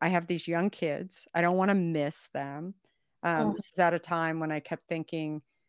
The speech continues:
Speaker 1: you know, people are like, "Oh, they grow up so fast," you know,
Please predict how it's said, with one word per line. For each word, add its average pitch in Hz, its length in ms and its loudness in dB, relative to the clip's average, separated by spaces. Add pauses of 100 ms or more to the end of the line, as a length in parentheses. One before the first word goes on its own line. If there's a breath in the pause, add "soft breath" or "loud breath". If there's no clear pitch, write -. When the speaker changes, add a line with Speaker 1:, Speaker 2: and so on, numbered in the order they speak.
(280)
Speaker 1:
you 170 80 0
know, 151 120 2
people 165 320 -2
are 151 140 2
like, 151 220 0
"Oh, 185 120 6
they 170 100 4
grow 165 180 2
up - 120 -4
so 139 200 -2
fast," 208 960 8
you 147 80 0
know, 143 420 -2